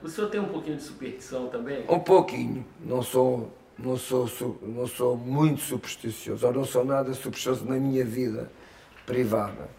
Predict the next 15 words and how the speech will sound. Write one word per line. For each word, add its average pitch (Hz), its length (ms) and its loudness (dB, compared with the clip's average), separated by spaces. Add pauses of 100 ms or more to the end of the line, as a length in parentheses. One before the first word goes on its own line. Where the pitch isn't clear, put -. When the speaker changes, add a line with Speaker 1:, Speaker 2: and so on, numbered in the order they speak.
(300)
Speaker 2:
No 135 180 0
futebol 151 380 4
todos 143 320 4
nós 135 500 4 (1080)
temos 127 280 2
um 127 120 0
pouco 117 260 -4
de - 100 -18
superstição, - 760 -8 (160)
todos. - 600 2 (140)
Começamos 113 360 -2
logo 120 160 2
como 123 240 -6
jogadores, 127 580 0 (480)
porque - 440 -16